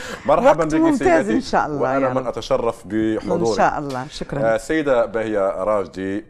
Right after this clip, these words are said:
Speaker 1: آه، الجديد في هذه القضية هو قرار السلطات التونسية أو الحكومة التونسية عزلت مدير، آه، مهرجان قرطاج الدولي. طبعًا على خلفية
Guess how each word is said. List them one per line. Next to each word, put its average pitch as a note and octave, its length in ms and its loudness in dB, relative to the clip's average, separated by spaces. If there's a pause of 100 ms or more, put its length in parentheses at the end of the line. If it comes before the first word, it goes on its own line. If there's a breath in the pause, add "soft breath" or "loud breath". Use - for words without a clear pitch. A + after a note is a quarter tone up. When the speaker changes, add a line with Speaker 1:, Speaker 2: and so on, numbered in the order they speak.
(120)
Speaker 1:
آه، F2 480 -4 (340)
الجديد G#2+ 600 -4
في G2+ 140 -6
هذه F#2+ 280 -4
القضية F#2+ 400 -4
هو F#2+ 140 -2
قرار G2 500 -4
السلطات F2+ 480 -6
التونسية F2+ 460 -8
أو E2+ 100 -4
الحكومة G#2+ 360 -6
التونسية F2+ 500 -6
عزلت F#2+ 680 -4 (160)
مدير، G2+ 680 -6
آه، E2 240 -4
مهرجان F2 560 -6
قرطاج - 500 -6 (100)
الدولي. F2 580 -6
طبعًا E2+ 400 -6
على E2+ 160 -6
خلفية F2 420 -8